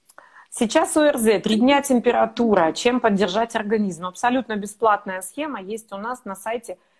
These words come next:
первой, э, школы биохакинга. Зайдите туда, там очень много бесплатной информации.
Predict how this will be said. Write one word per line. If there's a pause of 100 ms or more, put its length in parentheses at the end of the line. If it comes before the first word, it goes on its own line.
(180)
первой,
э,
школы
биохакинга.
Зайдите
туда,
там
очень
много
бесплатной
информации.